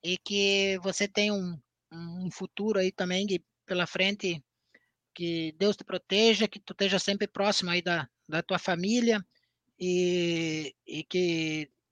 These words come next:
ah, consiga manter essa tua humildade e com certeza vai, vai, vai longe, vai che-, vai, vai seguir em frente e vai conquistar teus objetivos.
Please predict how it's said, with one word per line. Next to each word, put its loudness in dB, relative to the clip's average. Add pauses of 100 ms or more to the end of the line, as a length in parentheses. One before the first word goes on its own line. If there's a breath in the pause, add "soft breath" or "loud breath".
(120)
ah, -4 (400)
consiga 2 (680)
manter 4
essa 6
tua 6
humildade 4 (560)
e 2
com 0
certeza 0
vai, 2 (240)
vai, 4
vai 4
longe, 2
vai 2
che-, 0
vai, 2
vai 2
seguir 0
em 0
frente 0
e -4
vai 2
conquistar 4
teus 6
objetivos. -2